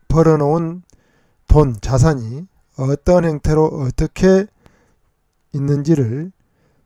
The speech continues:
확인할 수가 있습니다. 재무제표만 잘 확인하셔도 돈이 됩니다. 사장님 돈 되는 재무제표,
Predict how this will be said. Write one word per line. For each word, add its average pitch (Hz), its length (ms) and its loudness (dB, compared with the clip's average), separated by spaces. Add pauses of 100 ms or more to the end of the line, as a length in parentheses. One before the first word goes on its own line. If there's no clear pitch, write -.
(120)
확인할 160 400 -2
수가 143 240 -2
있습니다. 113 640 -8 (400)
재무제표만 160 760 2
잘 147 460 0
확인하셔도 143 960 -4
돈이 156 600 4
됩니다. 120 500 -2 (1500)
사장님 147 520 -4
돈 160 240 0
되는 165 280 2
재무제표, 131 800 -4